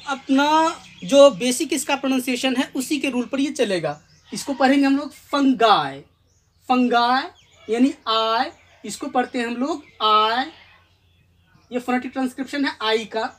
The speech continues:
आई का, Fungi, alumni, bacilli, radiae, nuclei। तो ये सभी pronunciation है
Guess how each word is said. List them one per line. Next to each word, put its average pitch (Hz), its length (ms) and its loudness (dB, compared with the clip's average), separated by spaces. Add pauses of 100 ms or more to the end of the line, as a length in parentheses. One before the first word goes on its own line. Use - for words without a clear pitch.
आई 214 360 0
का, 247 160 -6 (760)
Fungi, 226 580 2 (1300)
alumni, 240 800 4 (840)
bacilli, 220 880 2 (540)
radiae, 233 880 2 (280)
nuclei। 247 840 2 (760)
तो 302 100 -4
ये 320 340 0
सभी 269 260 -6
pronunciation 269 640 -4
है 330 80 -4